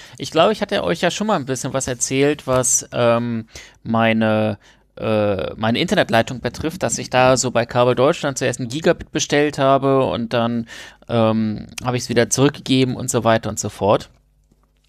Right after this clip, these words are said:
Und, äh, daraufhin hat mich ja die Telekom angerufen und hat gesagt, „Ja, Mensch, Digga, du hast V D S L fünfzig,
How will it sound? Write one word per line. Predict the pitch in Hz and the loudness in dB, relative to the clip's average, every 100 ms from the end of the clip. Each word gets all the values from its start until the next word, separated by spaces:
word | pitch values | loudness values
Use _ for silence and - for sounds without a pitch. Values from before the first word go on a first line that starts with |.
| - | -6
Und, | 135 131 127 | -4 -4 -4
äh, | 120 | -4
daraufhin | 123 131 147 | -2 -2 -2
hat | 135 143 | -6 -6
mich | 139 | -6
ja | |
die | 131 | -6
Telekom | 123 143 160 160 147 | -2 -2 -2 -4 -8
angerufen | 131 147 139 147 | -8 -8 -8 -8
und | |
hat | 131 | -8
gesagt, | 139 131 - | -6 -6 -8
„Ja, | 135 139 - - 262 233 214 | -8 -4 -2 2 4 4 4
Mensch, | 165 226 226 - | 2 2 2 -4
Digga, | 143 214 208 202 196 | -6 -4 2 4 4
du | 165 175 | 4 2
hast | 165 - | 2 -4
V | - 185 | 0 2
D | 190 | 2
S | 180 | -2
L | 156 156 | -4 -4
fünfzig, | - 220 - 202 196 | -6 -8 -6 -6 -6